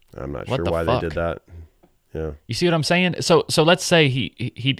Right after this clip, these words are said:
Speaker 2: obviously attacked her, right?
Speaker 1: Mm-hmm.
Speaker 2: So if he attacks her, knocks her over the head, and they can confirm that she died right then, then they would give him a
Speaker 1: Yeah,
Speaker 2: murder charge.
Speaker 1: murder, maybe.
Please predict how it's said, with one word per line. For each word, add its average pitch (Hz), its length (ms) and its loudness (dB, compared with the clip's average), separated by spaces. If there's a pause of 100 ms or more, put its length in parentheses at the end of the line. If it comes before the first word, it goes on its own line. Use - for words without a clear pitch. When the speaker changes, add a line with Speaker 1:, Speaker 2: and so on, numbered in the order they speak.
Speaker 2:
obviously 139 460 4
attacked 95 420 0
her, - 240 -12
right? 98 320 2 (320)
Speaker 1:
Mm-hmm. 87 180 -6
Speaker 2:
So 120 200 6
if - 160 0
he 120 140 4
attacks 147 380 2
her, 127 220 0 (340)
knocks 127 260 4
her 135 80 4
over 113 160 2
the 107 80 4
head, 110 380 4
and 101 300 2
they 107 140 4
can 107 160 -2
confirm 110 420 0
that 101 100 -2
she 107 160 -4
died 95 280 2
right 90 220 -2
then, 113 400 0 (640)
then 113 260 0
they 104 100 4
would 98 140 0
give 95 100 -2
him 95 80 0
a - 20 0
Speaker 1:
Yeah, 90 60 -2
Speaker 2:
murder 95 220 0
charge. 87 260 -4
Speaker 1:
murder, 92 100 -2
maybe. 95 320 -2